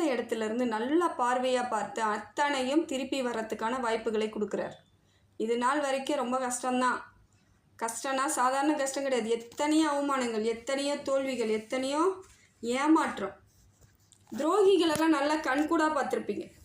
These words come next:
இதையெல்லாம் செய்தது யாருன்னா பார்த்தீங்கன்னா சனி பகவான் தான். உங்களுக்கு யார்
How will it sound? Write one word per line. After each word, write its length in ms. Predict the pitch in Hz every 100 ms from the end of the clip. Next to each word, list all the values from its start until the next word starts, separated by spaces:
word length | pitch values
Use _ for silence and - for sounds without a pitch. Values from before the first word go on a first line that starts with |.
| 233
இதையெல்லாம் 500 | 254 277 294 349 330
செய்தது 320 | 294 294 269
யாருன்னா 300 | 262 254 269
பார்த்தீங்கன்னா 500 | 262 233 247 269 285 -
சனி 180 | 240 262
பகவான் 400 | 262 247 240 247
தான். 140 | 247
உங்களுக்கு 340 | - 233 226 233
யார் 300 | 233 254 320